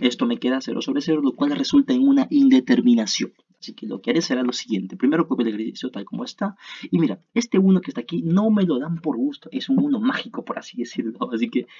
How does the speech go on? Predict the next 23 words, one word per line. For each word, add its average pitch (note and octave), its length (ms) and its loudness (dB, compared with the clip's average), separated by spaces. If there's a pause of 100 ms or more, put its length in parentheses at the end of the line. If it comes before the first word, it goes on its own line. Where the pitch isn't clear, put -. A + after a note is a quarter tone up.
(200)
este - 400 -6
uno C3+ 300 0
lo A2 140 -4
voy A2+ 180 -4
a G2+ 60 -2
ver A#2+ 160 -4
de A2 60 -6
la G2 120 -6
siguiente A2 320 -6
forma. G2 340 -10 (340)
Seno A2 420 -6
cuadrado G2+ 680 -6
de G#2 180 -8
x G#2 440 -4
más G2+ 180 -4
coseno G#2+ 400 -8
cuadrado G#2+ 280 -6
de G#2+ 100 -4
x G#2 240 -8
es G2+ 160 -8
igual G#2 320 -4
a G2 80 -4
uno. G2 260 -6